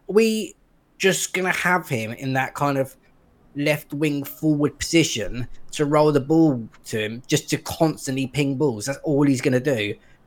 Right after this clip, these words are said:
Ping, ping, ping all day. I, I don't think there is space to, to carry someone like that, because if you, you've got someone like Kane,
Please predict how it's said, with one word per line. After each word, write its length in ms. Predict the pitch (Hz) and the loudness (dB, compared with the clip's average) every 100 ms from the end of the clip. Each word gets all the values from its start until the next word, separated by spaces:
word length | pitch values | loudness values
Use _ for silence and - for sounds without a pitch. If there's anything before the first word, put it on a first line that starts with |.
| - | -2
Ping, 420 | 151 135 135 127 | 0 2 -2 -6
ping, 480 | - 127 123 120 120 | -4 -4 -4 -6 -6
ping 360 | 123 107 98 - | -4 -6 -6 -10
all 160 | 135 127 | -6 -4
day. 480 | 120 110 101 98 - - | 0 0 -2 -8 -16 -10
I, 40 | - - - | -8 -4 -4
I 120 | 165 | -2
don't 240 | 185 202 180 | 0 0 0
think 260 | - 180 | -2 0
there 120 | 156 165 | 2 2
is 180 | 160 | 2
space 680 | - - 175 139 - - - - - | 0 2 2 2 -2 -6 -10 -14 -12
to, 120 | 143 | -10
to 160 | - 143 | -8 -8
carry 360 | - 160 170 | -2 2 2
someone 360 | 143 113 101 101 | 0 -2 -6 -6
like 180 | 95 - | -8 -6
that, 240 | 107 101 - - - | -8 -8 -14 -20 -6
because 260 | 160 165 170 | -4 -2 -4
if 120 | 165 | -6
you, 220 | 220 220 | -8 -6
you've 200 | 233 226 | -6 2
got 240 | 220 - - | 2 2 0
someone 260 | 190 185 | 0 2
like 220 | 156 123 | 0 -2
Kane, 500 | - 214 214 110 160 | -4 0 2 2 -2